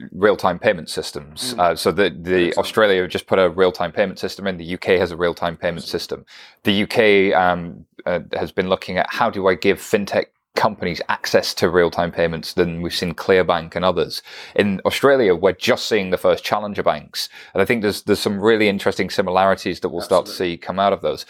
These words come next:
Speaker 1: So can you give me, um, an example of, uh, some of the, um, things we expect to see coming from the FinTech Bridges, uh, in the next couple of months and what the program looks like? Are we gonna see more countries? Are we gonna see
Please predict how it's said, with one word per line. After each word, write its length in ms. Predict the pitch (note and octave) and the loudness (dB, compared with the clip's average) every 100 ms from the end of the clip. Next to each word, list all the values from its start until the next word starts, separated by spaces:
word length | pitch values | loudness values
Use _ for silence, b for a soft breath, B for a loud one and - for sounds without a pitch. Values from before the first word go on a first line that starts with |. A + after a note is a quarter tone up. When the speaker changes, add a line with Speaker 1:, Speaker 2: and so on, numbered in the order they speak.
| B B | B B
Speaker 1:
So 160 | - C3+ | 0 0
can 220 | - E3+ | -2 -4
you 80 | F3 | -2
give 100 | F3+ | -2
me, 240 | F3 D#3+ | -2 0
um, 260 | B2+ A#2 G#2+ | 2 2 2
an 80 | A2+ | 0
example 580 | G2+ A#2 A2+ A#2+ G#2+ - | 2 2 2 2 2 4
of, 300 | G2 F#2+ F2+ B B | 4 4 0 B B
uh, 180 | F2 F2+ | 0 0
some 220 | - G#2+ | 0 -2
of 80 | F#2 | 0
the, 260 | G2 F#2 F2 | -2 0 2
um, 340 | F#2 E2+ A#1+ _ - | 2 0 -10 _ -20
things 320 | - A2 F#2 | -2 -2 0
we 100 | G2+ | 0
expect 280 | F2+ - - | 0 0 -2
to 60 | - | 0
see 320 | - G2 F#2 | 2 2 0
coming 300 | - - G2+ | -2 0 0
from 220 | F#2 F#2+ F2+ | -4 -2 0
the 80 | |
FinTech 400 | F2 - F#2 - | 0 0 -2 -2
Bridges, 520 | F#2+ F2 F#2 E2 - - | 0 0 0 -2 -2 0
uh, 160 | F2+ - | 0 0
in 80 | F#2+ | 0
the 60 | |
next 220 | F2+ - | -2 -2
couple 200 | - - | -4 -4
of 80 | F2+ | 0
months 280 | G#2 A#2 - | 0 0 -4
and 100 | F#2 | -2
what 100 | F#2 | -2
the 80 | - | -2
program 520 | - G2+ G2 F#2+ F2+ | 0 2 2 0 -2
looks 360 | F#2 F#2+ - G2 | -2 -2 -2 0
like? 240 | G2 - | 0 2
Are 100 | G2 | -2
we 200 | E2+ F#2 | 0 0
gonna 140 | G#2+ | 0
see 160 | F#2+ F#2+ | -2 -6
more 360 | F#2 E2+ E2+ E2 | -2 0 -2 -4
countries? 560 | - C#3 - A#2 A#2+ | -4 -4 -2 -2 -2
Are 60 | G2+ | -2
we 100 | F#2 | -2
gonna 180 | F#2 F2 | -4 -6
see 420 | - F#2+ F2+ | -4 -2 -2